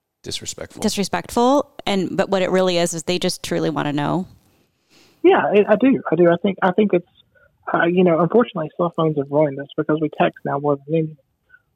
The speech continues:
Speaker 3: So the one thing we are lacking in the new generation is actual communication skills.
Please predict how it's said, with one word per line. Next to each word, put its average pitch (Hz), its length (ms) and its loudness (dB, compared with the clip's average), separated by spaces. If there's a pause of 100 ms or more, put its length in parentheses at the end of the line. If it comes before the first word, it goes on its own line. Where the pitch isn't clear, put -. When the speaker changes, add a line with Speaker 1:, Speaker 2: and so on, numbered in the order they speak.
(180)
Speaker 3:
So 180 180 6
the 165 80 4
one 202 220 4
thing 196 180 2
we 156 180 0
are 165 240 4
lacking 143 380 -4
in 143 80 -6
the 143 80 -4
new 139 160 -4
generation 143 480 -8
is 147 120 -6 (200)
actual 165 400 2
communication 143 580 -6 (120)
skills. - 180 -12